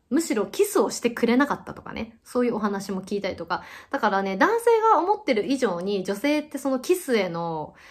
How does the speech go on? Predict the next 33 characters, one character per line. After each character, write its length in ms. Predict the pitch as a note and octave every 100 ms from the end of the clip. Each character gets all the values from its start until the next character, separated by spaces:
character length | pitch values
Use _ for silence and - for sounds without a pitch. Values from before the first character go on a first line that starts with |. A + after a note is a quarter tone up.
| - -
こ 160 | -
だ 140 | F#3 C4
わ 140 | C4
り 180 | B3+ B3
と 140 | B3
い 120 | B3
う 140 | A#3+ A3+
か、 460 | F#3+ E3+ D#3 - _ G#3
う 60 |
ん、 120 | F#3+
キ 120 | F#3+ D4
ス 80 |
の 140 | C4+ F3+
時 100 | E3+
間 300 | F3 E3+ F#3+
を 60 | F#3
す 120 | D4
ご 80 | G4+
く 120 | C#4+
大 180 | G#3+ G3+
切 240 | G3 G3+
に 100 | G3
思 200 | G3 G#3
っ 80 | A3
て 100 | F3+
い 40 |
る 60 | -
人 140 | -
が 180 | F3+ -
多 180 | - A3+
い 80 | -
の 120 | D3
で 460 | G3+ G#3+ F3 -